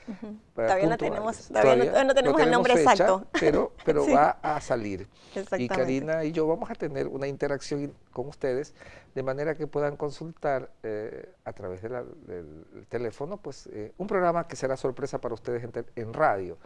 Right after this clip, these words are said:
Speaker 2: Así que ya les vamos a anunciar eso con el tiempo. Karina, hemos hablado mucho de la familia, el rol de la familia. Nos quedan muchas cosas todavía
Speaker 1: Sí, sí.
Speaker 2: en el,
Speaker 1: Es
Speaker 2: en
Speaker 1: un
Speaker 2: el
Speaker 1: tema demasiado amplio.
Speaker 2: tintero. Es un tema hermoso, amplio, que lo vamos a trabajar desde la radio, pero,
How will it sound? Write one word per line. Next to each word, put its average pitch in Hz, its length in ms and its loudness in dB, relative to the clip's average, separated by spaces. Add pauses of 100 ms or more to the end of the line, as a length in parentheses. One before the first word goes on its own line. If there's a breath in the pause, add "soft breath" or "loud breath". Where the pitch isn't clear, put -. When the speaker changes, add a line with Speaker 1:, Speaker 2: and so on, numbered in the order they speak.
(340 loud breath)
Speaker 2:
Así 110 240 -6
que 131 140 -2
ya 123 140 0
les 120 120 -6
vamos 110 260 -8
a - 20 -8
anunciar 92 460 -10
eso - 200 -10
con 104 180 -8
el 104 120 -10
tiempo. 104 380 -8 (520 loud breath)
Karina, 147 460 -4
hemos 156 240 -8
hablado 143 380 -2
mucho 139 320 -12
de 131 100 -8
la 120 100 -12
familia, 123 840 -8
el 113 200 -8
rol 127 280 -6
de 123 80 -8
la 123 120 -6
familia. 123 580 -10
Nos 139 160 -10
quedan 139 280 -4
muchas 117 280 -14
cosas 110 420 -10
todavía 131 720 -8
Speaker 1:
Sí, - 120 -20
sí. 196 280 -16
Speaker 2:
en 120 240 -10
el, 113 440 -10
Speaker 1:
Es 226 120 -2
Speaker 2:
en 240 40 0
Speaker 1:
un 233 60 -2
Speaker 2:
el 220 40 -6
Speaker 1:
tema 226 200 -2
demasiado 190 440 -6
amplio. 156 280 -4
Speaker 2:
tintero. 120 360 -4
Es 127 60 -10
un 131 140 -10
tema 135 240 -6
hermoso, 127 600 -6
amplio, 127 380 -6
que 120 100 -10
lo 113 100 -2
vamos 110 260 -4
a 107 80 -8
trabajar 110 540 -6
desde 110 160 -8
la 123 100 -8
radio, 120 380 -6
pero, 311 280 -8